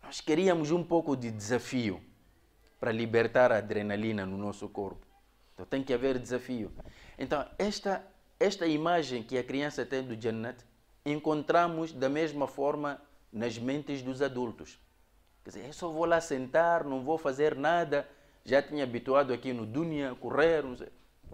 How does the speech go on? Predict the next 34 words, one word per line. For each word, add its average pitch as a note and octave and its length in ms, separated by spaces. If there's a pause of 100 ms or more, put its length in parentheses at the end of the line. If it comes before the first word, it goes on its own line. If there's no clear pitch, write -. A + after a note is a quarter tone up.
(180)
Como A#3 200
é C4 60
que F#3+ 120
é E3 60
o B2 120
Jannat? A2 280
Então, D#3+ 200
todos D#3+ 280
nós E3 260 (300)
pensamos C#3+ 440
que D3 120
todos G3 840
nós B2 560 (540)
estaremos C3 560
no A#2 200
Jannat C#3 380
no A#2+ 140
mesmo B2 360
espaço. - 640 (1000)
Já A#2 160
não A2+ 180
há B2 60
privacidade. B2+ 760 (1080)
Estamos E3+ 320
todos D#3 280
no, A2+ 380
naquele B2+ 300
jardim. A2 360 (480)
Você F#3 160
come F#3 320
frutas F3+ 480
até D3+ 200
se B2+ 120
cansar. - 540